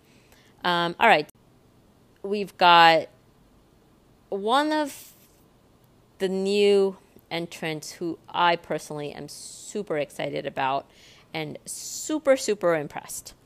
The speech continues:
And that is, uh, none other than, uh, Sara Ali Khan. I recently saw Kedarnath, and I was so impressed with her acting. Um, there wasn't much to be desired from the script. Cinematography was beautiful, and the special effects.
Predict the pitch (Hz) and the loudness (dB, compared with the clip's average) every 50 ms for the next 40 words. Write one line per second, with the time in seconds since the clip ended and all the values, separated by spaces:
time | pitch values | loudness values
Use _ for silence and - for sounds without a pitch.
0 | _ _ _ _ _ _ _ _ _ - 175 175 170 165 165 165 160 160 - - | _ _ _ _ _ _ _ _ _ -4 -2 0 0 0 0 -2 -4 -4 -8 -8
1 | - 175 170 170 170 170 170 160 165 165 165 - - 160 160 156 156 151 151 156 | -2 2 4 4 4 4 2 0 -2 -6 -8 -6 -4 -2 -2 -2 -4 -4 -6 -6
2 | 151 151 151 147 151 151 151 147 151 147 147 143 147 147 139 - - - - 160 | -4 -6 -6 -4 -2 -4 -4 -4 -6 -6 -6 -8 -8 -8 -10 -12 -10 -4 -2 -2
3 | 151 143 143 151 - - 175 160 156 151 - 139 139 139 135 - - - 165 143 | 0 0 -2 -4 -4 -2 0 0 0 0 0 0 -2 -2 -4 -4 -4 -4 -2 -2
4 | 131 131 147 185 220 - _ _ _ _ _ - 160 160 160 160 160 160 - 175 | -2 -4 -4 -6 -6 -10 _ _ _ _ _ -10 -6 -6 -4 -4 -6 -6 -8 -8
5 | 156 151 151 147 - 156 143 147 - - 151 147 156 147 147 147 143 139 139 151 | -8 -8 -8 -6 -4 -4 -4 -2 -2 -4 -4 -2 -2 -4 -4 -6 -6 -4 -4 -6
6 | - - - - 196 190 - 196 220 220 240 - - - - - - 311 277 226 | -6 -8 -8 -8 -8 -4 -4 -4 -4 -4 -4 -6 -8 -12 -10 -2 0 2 2 2
7 | 185 156 165 - - 160 156 - - 147 143 151 - - 147 143 139 - - - | 2 0 -2 -4 -4 -6 -4 -6 -10 -10 -8 -8 -6 -4 -4 -4 -4 -6 -8 -8
8 | 139 - 143 147 - - 156 156 147 151 151 180 180 190 208 214 240 220 214 196 | -8 -6 -8 -8 -8 -4 -4 -4 -4 -4 -4 -4 -2 -2 -2 -4 -4 -4 -4 -4
9 | 190 - - - 180 180 160 170 160 165 156 151 151 - - 156 151 156 - - | -6 -6 -10 -10 -10 -6 -4 -2 0 0 0 0 -2 -4 -8 -10 -12 -12 -12 -8
10 | - 147 147 147 - - - - 165 160 156 151 147 - 156 147 147 - 151 151 | -6 -6 -6 -6 -8 -16 -12 -12 -10 -10 -10 -12 -10 -8 -8 -8 -6 -8 -10 -12
11 | - - - 160 147 143 147 175 - - 240 240 233 233 233 - 220 214 214 214 | -12 -12 -10 -10 -10 -10 -12 -14 -12 -8 -4 -2 -4 -4 -2 -2 0 2 2 2
12 | 202 175 151 160 - - 151 151 - 156 147 151 - - - 214 208 214 - - | 2 0 -6 -10 -10 -10 -12 -10 -10 -10 -10 -10 -8 -2 0 0 0 0 -2 -12
13 | - | -20